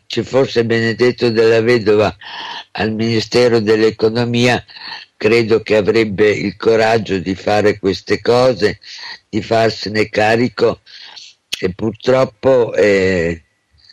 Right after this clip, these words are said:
il liberalismo, il liberismo sembra una bestemmia in Italia,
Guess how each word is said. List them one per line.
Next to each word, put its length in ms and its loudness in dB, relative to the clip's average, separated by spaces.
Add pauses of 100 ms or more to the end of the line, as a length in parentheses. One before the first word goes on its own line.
(300)
il 640 0
liberalismo, 840 2
il 80 2
liberismo 840 2
sembra 400 0
una 220 -2
bestemmia 640 -2
in 80 -8
Italia, 680 0